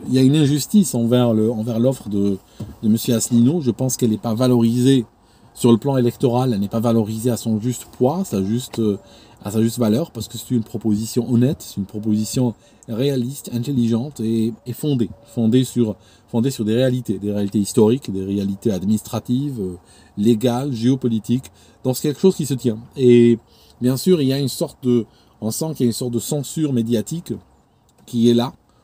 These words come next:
pour éviter que cette, euh, que cette offre n'aille rencontrer son public. Parce que si on entend ce qu'il dit, qu'on analyse et qu'on regarde dans les détails, effectivement, c'est vrai que c'est, c'est inattaquable, hein. C'est très, très difficile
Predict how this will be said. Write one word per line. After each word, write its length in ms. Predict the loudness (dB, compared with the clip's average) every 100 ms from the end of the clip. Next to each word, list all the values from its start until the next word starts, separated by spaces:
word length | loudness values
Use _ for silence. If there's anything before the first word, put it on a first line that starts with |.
| _
pour 160 | -6 -2
éviter 380 | -2 0 0 2
que 140 | 0
cette, 340 | 2 0 0 -4
euh, 280 | 0 0 -2 -6 -14 -20 _ -20 -20 -6
que 80 |
cette 220 | -2 0 0
offre 320 | -2 -4 -10 -10 -20 -4
n'aille 280 | 2 4 4
rencontrer 380 | 2 -4 -4 -4
son 140 | -2
public. 260 | -4 -4 -12 _ _ _ _
Parce 220 | -18 2
que 220 | 4 4 0 _ _ _ _ _ _ -16
si 220 | -2 0
on 280 | 2 2 4
entend 520 | 2 0 -4 -4 -12 _ _ _ _ _
ce 120 | -6
qu'il 180 | -2 0
dit, 240 | 0 -2
qu'on 240 | -2 0 2
analyse 500 | 2 2 2 2 2
et 60 |
qu'on 160 | 0 2
regarde 320 | 2 2 0
dans 100 | 2
les 120 | 2
détails, 480 | 2 0 -2 -4 -6 -8 _ -20 -20 -20 _
effectivement, 640 | -8 -6 -4 0 2 2 0
c'est 120 | 0
vrai 200 | 0 -2
que 60 |
c'est, 160 | -2 -4
c'est 140 | 0
inattaquable, 600 | 2 2 -2 -8 -10 -10
hein. 60 | -14
C'est 200 | -14 -14
très, 200 | -2 -2
très 160 | 0 0
difficile 600 | 0 -4 -4 0 0